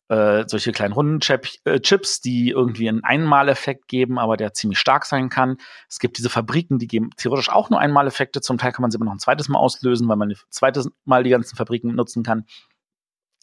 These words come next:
Da muss man sich dann gucken, man muss sich auf etwas konzentrieren. Also wenn man sagt, ich mache von jedem etwas, dann wird man wahrscheinlich verlieren. Das Spiel lebt davon, dass es so ein, so ein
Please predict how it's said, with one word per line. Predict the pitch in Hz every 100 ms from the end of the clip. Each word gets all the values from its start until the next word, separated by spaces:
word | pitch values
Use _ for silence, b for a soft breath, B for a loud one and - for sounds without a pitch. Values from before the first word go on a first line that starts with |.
| - - B B B B B B B B _
Da | 143 135 175
muss | 190 -
man | 294
sich | 247 220
dann | 180
gucken, | - 254 226 233
man | - 160
muss | 196
sich | 190
auf |
etwas | 160 151 -
konzentrieren. | 127 131 117 120 98
Also | 110 127
wenn | 165
man |
sagt, | 160 160
ich | 139
mache | 147 113
von | 139
jedem | 147 175 131
etwas, | 139 - 277 311 - -
dann | 139 151
wird | 160
man | 156 147
wahrscheinlich | 127 135 127
verlieren. | - 117 107 92 85 B B B B
Das | 120
Spiel | - - 214
lebt | 160 170 -
davon, | 131 165 214 202
dass | 175 165
es | -
so | 160
ein, | 147 135
so |
ein | 135